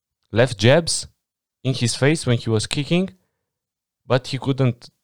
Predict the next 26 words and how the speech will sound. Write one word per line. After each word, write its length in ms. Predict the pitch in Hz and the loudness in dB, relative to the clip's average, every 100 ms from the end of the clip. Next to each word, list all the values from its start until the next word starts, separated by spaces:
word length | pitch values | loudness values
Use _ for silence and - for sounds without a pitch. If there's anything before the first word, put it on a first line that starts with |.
| _ _ 101 | _ _ -2
dodge 440 | 95 110 165 - | 4 4 4 0
the 120 | 160 | -2
kicking, 500 | 160 175 - 196 208 - _ _ _ - | -2 -4 0 2 2 -4 _ _ _ -2
and 500 | 123 123 123 117 - _ _ _ _ | 2 2 2 -2 -8 _ _ _ _
few 160 | 135 | -4
times 420 | 131 143 143 147 - | 0 2 2 2 -2
he 120 | 120 | -6
tried 380 | - 123 127 - | 2 2 2 -4
to 320 | 123 117 135 - | -4 -4 -8 -12
literally 320 | 113 147 131 | -2 2 2
grab 640 | 92 104 110 123 135 85 - _ _ _ _ | 0 2 4 6 2 0 -14 _ _ _ _
his 300 | - 101 95 | -6 -4 2
leg, 300 | 120 110 92 | 2 2 0
but 240 | 98 - _ _ _ _ _ _ _ _ _ _ _ 104 | -2 -2 _ _ _ _ _ _ _ _ _ _ _ _
do 360 | 107 113 104 - _ | -4 -2 -4 -12 _
nothing 400 | 107 117 113 90 | -2 -2 0 -6
with 140 | 87 90 | -6 -8
it. 120 | 87 | -6
This 160 | 98 | -4
is, 160 | 110 98 - - _ _ _ | -4 -8 -14 -20 _ _ _
this 140 | 110 117 | -10 -6
is 120 | 117 | -6
kind 220 | 110 117 | -2 -2
of 120 | 117 | 0
like 260 | 113 113 - _ _ _ _ _ _ _ _ _ - | 0 -2 -4 _ _ _ _ _ _ _ _ _ -12
a, 140 | 87 | -12